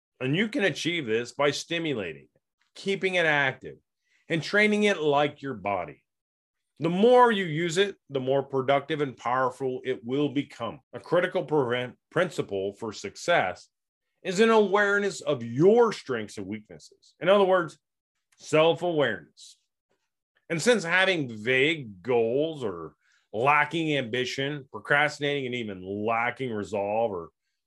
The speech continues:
common reasons for failure, self-awareness can help you constructively take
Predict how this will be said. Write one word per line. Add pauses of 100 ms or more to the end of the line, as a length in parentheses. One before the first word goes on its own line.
common
reasons
for
failure, (760)
self-awareness (180)
can
help
you (440)
constructively
take